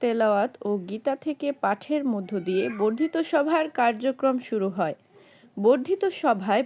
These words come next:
প্রয়াত ইউনিয়ন সভাপতি শেখ ফরিদ আহমেদের স্মৃতিচারণ ও তার রুহের মাগফিরত কামনায় এক মিনিট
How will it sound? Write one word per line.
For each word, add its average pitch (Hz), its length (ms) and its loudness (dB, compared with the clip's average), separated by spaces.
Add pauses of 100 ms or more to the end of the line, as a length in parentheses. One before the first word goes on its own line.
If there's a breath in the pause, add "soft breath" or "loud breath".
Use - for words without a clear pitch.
প্রয়াত 214 360 2 (220)
ইউনিয়ন 214 400 0 (400 loud breath)
সভাপতি 339 580 2 (160)
শেখ 285 240 2 (180)
ফরিদ 320 320 2 (140)
আহমেদের 254 440 0 (140)
স্মৃতিচারণ 262 720 0 (200)
ও - 80 0
তার 202 240 0 (100)
রুহের 214 360 -2
মাগফিরত 208 580 -2 (100)
কামনায় 190 480 -2 (360 loud breath)
এক 311 160 0 (120)
মিনিট 320 280 4